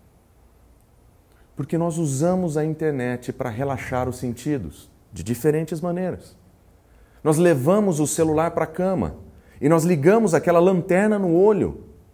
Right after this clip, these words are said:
que dificulta o nosso processo de dormir. E olhando pra todo esse cenário, essa, a, a Mônica, essa pesquisadora, ela, ela chega à seguinte conclusão: em São Paulo, um terço das pessoas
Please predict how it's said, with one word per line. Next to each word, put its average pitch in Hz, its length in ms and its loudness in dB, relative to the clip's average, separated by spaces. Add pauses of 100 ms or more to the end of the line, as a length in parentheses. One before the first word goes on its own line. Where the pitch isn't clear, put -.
(680)
que 180 100 0
dificulta 226 760 2
o 143 60 2
nosso 110 260 -2
processo 110 540 0
de 110 100 -2
dormir. 117 460 0 (1160)
E 170 80 4
olhando 202 300 6
pra 190 120 2
todo 196 280 4
esse 190 180 0
cenário, 180 680 0 (1300)
essa, 135 340 4
a, 123 280 6
a 135 40 8
Mônica, 156 360 4
essa 139 140 2
pesquisadora, 139 680 2
ela, 127 200 6
ela 123 220 2
chega 131 240 0
à 123 40 4
seguinte 123 260 -4
conclusão: 131 300 0
em 139 40 2
São 175 240 0
Paulo, 151 640 4
um 190 220 2
terço 165 920 2 (460)
das 107 140 0
pessoas 107 640 2